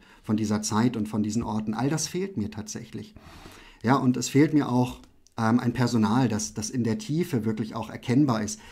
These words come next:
Selbst der Hauptcharakter, Daniel, Daniel Defoe, ist in meinen Augen relativ zweidimensional. Das liegt daran, dass wir wenig über seine Motive, wenig über seine Gefühle eigentlich in Erfahrung bringen. Als Beispiel, er ist plötzlich verheiratet, ohne dass uns genau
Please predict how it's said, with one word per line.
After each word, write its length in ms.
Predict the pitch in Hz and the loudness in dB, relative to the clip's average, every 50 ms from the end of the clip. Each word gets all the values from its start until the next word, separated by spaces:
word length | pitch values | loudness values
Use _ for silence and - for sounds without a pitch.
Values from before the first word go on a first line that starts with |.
| - - - | -20 -16 -4
Selbst 560 | 104 113 127 254 254 - - - - - - _ _ _ _ - | 2 4 4 4 4 2 -4 -8 -12 -16 -18 _ _ _ _ 0
der 120 | 127 120 | 2 2
Hauptcharakter, 580 | 170 214 202 - 160 127 117 110 110 - 117 107 | 2 2 0 0 0 0 2 0 0 0 0 2
Daniel, 340 | 110 123 127 127 120 123 - | 4 6 6 6 4 4 -2
Daniel 340 | 127 107 123 139 165 165 131 | 0 4 6 6 6 6 6
Defoe, 340 | 120 113 - - 151 156 156 - - - - - - - | 4 2 2 2 0 0 0 -4 -14 -20 -20 -20 -12 -8
ist 300 | - 127 - - - - | -6 -6 -4 -6 -4 -2
in 80 | 120 | 0
meinen 260 | 113 98 104 127 160 147 | 0 2 4 4 2 2
Augen 280 | 127 139 143 143 120 | 2 2 2 2 2
relativ 420 | 104 107 127 143 139 - 139 - - | 2 2 0 0 0 -4 -8 -10 -10
zweidimensional. 960 | - - 147 190 202 117 107 95 92 95 95 95 101 98 98 98 101 104 107 - - - - - - - - | -8 -6 -6 -4 -2 -2 -2 0 0 -2 -4 -4 -4 -4 -4 -4 -6 -6 -8 -10 -14 -18 -20 -20 -20 -12 -8
Das 140 | - 113 - | -6 -2 0
liegt 160 | 156 151 - | -2 0 4
daran, 280 | 117 117 131 151 160 151 | 4 4 6 6 4 4
dass 180 | 139 127 - | 4 4 4
wir 320 | 135 127 123 120 - - - - | 6 6 6 4 2 -4 -12 -14
wenig 480 | - 104 98 120 120 156 185 170 - - | -14 -6 -2 2 4 6 6 6 4 2
über 160 | 117 127 120 | 0 0 2
seine 240 | 110 120 117 120 117 | 2 4 4 6 6
Motive, 520 | 117 113 113 - - 165 180 151 123 107 | 6 4 0 -2 -6 -6 -4 -2 -2 0
wenig 280 | 110 120 143 165 156 - | 2 2 4 4 2 0
über 160 | 123 123 113 | -2 -4 -2
seine 240 | 113 117 110 113 104 | -2 0 0 0 0
Gefühle 440 | 110 107 - - 151 190 180 127 110 | -2 -4 -4 -4 -2 -2 -2 -2 0
eigentlich 380 | 113 107 110 110 107 107 107 | -2 0 0 0 0 -2 -2
in 80 | 107 107 | -4 -4
Erfahrung 460 | 98 101 - 104 101 107 110 107 107 | -4 -4 -4 -6 -4 -2 -2 -4 -4
bringen. 360 | 107 107 104 107 104 104 - - _ _ _ _ _ _ _ _ | -2 -2 -2 -2 -2 -2 -4 -10 _ _ _ _ _ _ _ _
Als 180 | - 110 - - | -8 -8 -6 -2
Beispiel, 500 | - 107 120 135 - - 147 135 127 123 | 0 2 2 2 2 2 2 2 2 2
er 140 | 127 120 120 | 2 -2 -6
ist 420 | 131 127 - - - - _ _ | -6 -6 -8 -8 -10 -16 _ _
plötzlich 360 | - 113 110 - - 131 113 - | -4 -4 -4 -2 -4 -6 -4 -4
verheiratet, 960 | 135 110 110 127 160 185 175 120 110 95 95 - - 107 - - - - _ _ _ - | -2 -2 0 2 2 2 2 2 0 -2 -2 -6 -10 -12 -12 -14 -16 -18 _ _ _ 0
ohne 240 | 131 127 127 123 | 4 6 6 6
dass 180 | 127 117 110 - | 6 4 0 -4
uns 300 | 127 123 117 113 - - | -4 -4 -4 -4 -4 -4
genau 340 | 120 107 101 110 117 110 | -2 -2 -2 -2 -4 -6